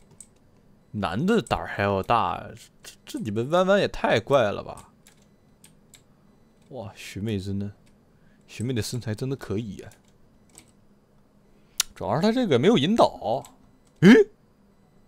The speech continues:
哇哦，学姐真的见鬼嘞！靠北了，真的有女鬼啊！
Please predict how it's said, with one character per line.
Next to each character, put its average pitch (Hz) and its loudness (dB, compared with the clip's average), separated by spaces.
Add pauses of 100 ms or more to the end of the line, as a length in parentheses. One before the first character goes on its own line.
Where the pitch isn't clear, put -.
(3500)
哇 107 -2
哦， 160 0
学 151 -6
姐 127 0
真 151 -4
的 180 -2
见 175 -2
鬼 90 -4
嘞！ 107 -2 (2500)
靠 - -4 (140)
北 104 -8
了， 127 -6 (840)
真 165 -8
的 180 0
有 143 0
女 120 -2
鬼 123 -4
啊！ 143 -8